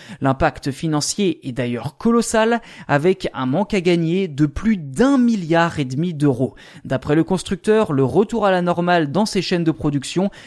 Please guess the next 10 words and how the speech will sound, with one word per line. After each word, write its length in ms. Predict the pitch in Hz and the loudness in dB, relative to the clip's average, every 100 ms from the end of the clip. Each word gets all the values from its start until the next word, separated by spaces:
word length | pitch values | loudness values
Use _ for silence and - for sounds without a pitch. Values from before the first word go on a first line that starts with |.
| - | -2
n'est 160 | 135 131 | 0 2
pas 240 | - 208 | 2 0
prévu 480 | - 185 147 165 185 - | 2 -2 0 -2 -2 -2
avant 440 | 139 160 - - | 0 0 0 -2
au 160 | 247 254 | 2 4
moins 400 | 214 185 160 165 | 4 4 2 0
le 180 | 131 123 | -2 0
mois 180 | 123 170 | 2 2
de 60 | - | 0
septembre. 680 | 160 - 123 110 107 - | -4 -4 -6 -8 -10 -16